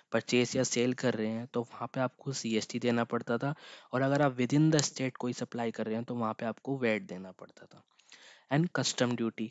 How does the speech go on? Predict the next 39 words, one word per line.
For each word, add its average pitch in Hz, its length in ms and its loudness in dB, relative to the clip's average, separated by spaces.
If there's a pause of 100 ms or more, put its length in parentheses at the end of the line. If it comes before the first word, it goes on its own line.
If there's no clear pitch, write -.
कस्टम 143 360 0
ड्यूटी 143 300 2
क्या 139 140 -2
होती 131 320 -4
है? 135 160 -4
Like, 131 360 -2
अगर 123 200 -2
आप 127 140 -2 (140)
कहीं 131 200 -2
बाहर 117 300 0
से 135 220 2
इंपोर्ट 120 340 0
करा 113 260 0
रहे 110 100 0
हैं, 117 80 0
सपोज 123 380 -2
किसी - 380 -4 (240)
other 127 240 0
country 120 420 -2
से 139 160 -2
इंडिया 127 420 0
में 135 120 0
कोई 127 140 -4
सामान 117 400 -2
आ 107 100 -2
रहा 110 120 -4
है, 123 60 -4
तो 127 100 -8
आपको 135 380 -2
वहाँ 117 260 2
पे 151 140 -6 (440)
कस्टम 123 380 0
ड्यूटी 110 320 0
पे 127 180 -2
करनी 110 320 0
पड़ती 107 360 -6
थी। 120 200 -6 (540)
एंटरटेनमेंट 127 920 0
टैक्स, - 320 -6